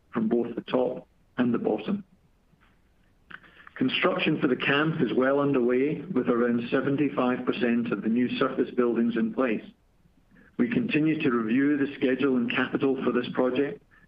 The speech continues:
to understand the full impact of potential delays due to the ongoing impact of covid.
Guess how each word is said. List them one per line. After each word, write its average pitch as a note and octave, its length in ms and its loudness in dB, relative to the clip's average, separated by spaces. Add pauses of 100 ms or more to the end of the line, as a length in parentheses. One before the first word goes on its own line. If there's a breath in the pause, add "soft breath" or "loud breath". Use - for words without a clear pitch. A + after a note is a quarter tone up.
to B2 80 0
understand B2+ 560 0
the - 100 -4
full B2 200 2
impact C3 460 -2
of - 120 -4
potential C#3+ 460 0
delays A2+ 520 2 (240)
due A#2+ 180 2
to A#2+ 120 0
the A2 120 4
ongoing A#2+ 460 2
impact A2 440 -2
of A2 120 -4
covid. G#2 460 -2